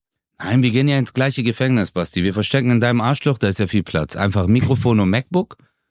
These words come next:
und, äh, Powerbanks. <laughs> Und dann können wir im Gefängnis immer auch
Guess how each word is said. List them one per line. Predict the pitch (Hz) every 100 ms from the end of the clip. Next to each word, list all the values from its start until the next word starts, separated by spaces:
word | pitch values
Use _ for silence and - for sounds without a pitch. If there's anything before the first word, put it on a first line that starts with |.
| _ _
und, | 104 104 92
äh, | 98 92
Powerbanks. | 113 131 139 151 160 - -
<laughs> | - - - - - - - _ _ _ _ - 226 - -
Und | 110
dann | 123
können | 151 147
wir |
im | 123
Gefängnis | 127 160 151 135
immer | 117 117
auch | 123